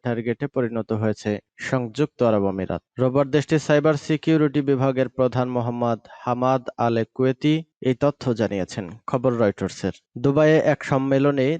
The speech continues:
তিনি বলেন, "ইসরায়েলের সঙ্গে সম্পর্ক স্বাভাবিক করার মধ্য দিয়ে আমাদের সম্পর্ক সত্যিই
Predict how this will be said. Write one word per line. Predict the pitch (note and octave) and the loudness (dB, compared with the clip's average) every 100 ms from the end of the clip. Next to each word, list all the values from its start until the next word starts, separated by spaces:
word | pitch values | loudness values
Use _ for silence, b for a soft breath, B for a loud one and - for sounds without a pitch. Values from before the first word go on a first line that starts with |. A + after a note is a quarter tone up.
| - | -4
তিনি | C#3 C3 | -4 -2
বলেন, | A#2+ B2+ A2+ F#2 - - | 0 2 0 -2 -10 -8
"ইসরায়েলের | C3 - F3+ F#3 F3 | -8 0 2 2 0
সঙ্গে | - D#3+ D3+ | 0 -2 -2
সম্পর্ক | - C#3+ C#3 C3+ C#3 | -2 -4 -2 -2 -2
স্বাভাবিক | B2+ C#3 C3 C3+ B2+ B2+ - | -2 -2 0 0 0 -2 -2
করার | A#2+ A#2 A#2 | 0 0 0
মধ্য | A#2 A2+ C3 B2+ | -2 -4 -4 -2
দিয়ে | C3+ E3 | 0 2
আমাদের | D#3 D3 C#3+ C#3 C#3 _ | 2 2 2 -2 -4 _
সম্পর্ক | - D3+ C#3+ F3 F3 | -2 -2 0 0 0
সত্যিই | E3 - C#3 - C#3 C3+ B2+ | -2 -2 -6 -2 0 0 -2